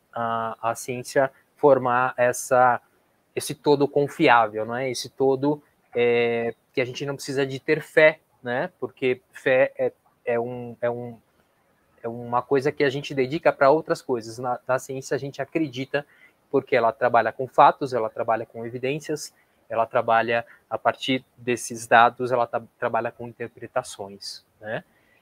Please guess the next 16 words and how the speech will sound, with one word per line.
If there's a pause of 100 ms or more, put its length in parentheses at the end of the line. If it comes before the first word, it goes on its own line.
(200)
É, (360)
mas,
enfim,
a
ideia
hoje
não
é
complicar,
é
facilitar,
né,
Priscila?
E
por
isso,